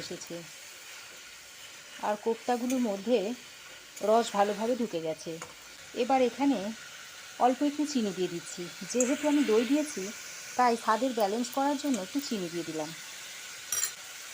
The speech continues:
আর অল্প একটু গরম মশলার গুঁড়ো ছড়িয়ে দিচ্ছি। এবার কোপ্তাগুলোর সঙ্গে একটু ভালো করে মিশিয়ে নিচ্ছি।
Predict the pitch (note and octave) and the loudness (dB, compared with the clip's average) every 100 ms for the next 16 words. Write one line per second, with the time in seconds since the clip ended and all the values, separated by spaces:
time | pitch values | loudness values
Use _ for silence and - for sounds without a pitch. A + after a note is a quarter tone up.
0 | - - - - - - - - A#3+ B3+ | -12 -12 -12 -12 -12 -12 -12 4 6 8
1 | B3 B3 C4 D4+ D#4 A#3 A3 A#3 A3+ A3+ | 8 6 6 2 2 0 0 4 4 2
2 | A3 B3+ C4 G#3 E3+ - E3 E3 E3 - | -2 -2 -4 -4 -6 -6 -6 -8 -10 -10
3 | F3 - - - - - - - - - | -10 -10 -10 -10 -10 -10 -10 -8 -8 -8
4 | - - - - - - - - - - | -10 -12 -12 -8 -8 -8 -12 -12 -12 -12
5 | - - - A#3+ B3+ A#3 A3+ B3 A#3 C#4 | -12 -10 2 4 6 6 4 0 0 0
6 | B3+ C4+ C#4 C4 C4 G#3 G3 A#3+ A#3+ A3 | 2 0 0 0 2 0 -2 -4 -2 0
7 | F#3+ F#3+ G3 G3+ F3+ - E3 E3 - - | -2 -2 -4 -4 -4 -6 -6 -6 -8 -8